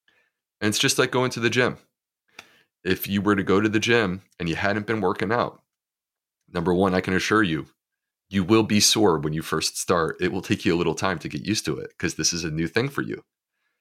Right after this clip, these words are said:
And that's because your body needs a chance to adapt to this new thing that you're asking it to do.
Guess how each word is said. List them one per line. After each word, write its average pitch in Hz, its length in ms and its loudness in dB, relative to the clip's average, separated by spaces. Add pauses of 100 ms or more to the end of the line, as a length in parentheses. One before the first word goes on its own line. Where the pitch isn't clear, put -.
(180)
And 92 80 -2
that's 131 140 0
because - 300 0
your 104 80 0
body 85 280 2
needs 78 220 -2
a 78 60 -4
chance 71 300 -4
to 71 120 -8
adapt 71 520 -6
to 80 80 -6
this 71 220 -6
new 80 160 -2
thing 80 280 -4
that 76 100 -4
you're 53 140 -10
asking 76 340 -8
it 73 140 -8
to 69 80 -14
do. - 340 -4